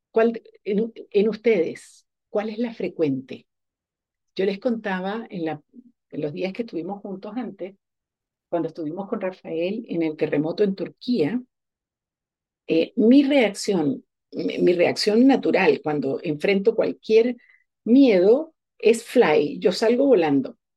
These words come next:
Y les dije, o sea, mi, mi intención era abrir la ventana y salir volando del terremoto, o sea, literalmente. Y es completamente irracional, o sea, si hoy lo pienso, digo, qué locura, o sea, abrir una ventana y tirarse por una ventana es una locura completa.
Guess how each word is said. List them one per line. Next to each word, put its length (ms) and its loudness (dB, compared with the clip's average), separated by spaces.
Y 100 0
les 140 4
dije, 340 2
o 20 -4
sea, 200 -2
mi, 520 2
mi 500 -2
intención 760 0
era 160 2
abrir 300 -2
la 120 -2
ventana 600 -6
y 140 -10
salir 340 -8
volando 580 -8
del 220 -8
terremoto, 480 -10
o 20 -16
sea, 240 -14
literalmente. 840 -6
Y 100 -2
es 120 -4
completamente 920 -4
irracional, 840 -8
o 60 -8
sea, 260 -6
si 260 -8
hoy 200 0
lo 160 -6
pienso, 480 -6
digo, 300 -4
qué 100 -4
locura, 560 -8
o 40 -18
sea, 160 -18
abrir 240 -10
una 160 -6
ventana 320 -10
y 20 -8
tirarse 340 -12
por 120 -12
una 160 -10
ventana 340 -8
es 120 -18
una 140 -6
locura 420 -8
completa. 600 -12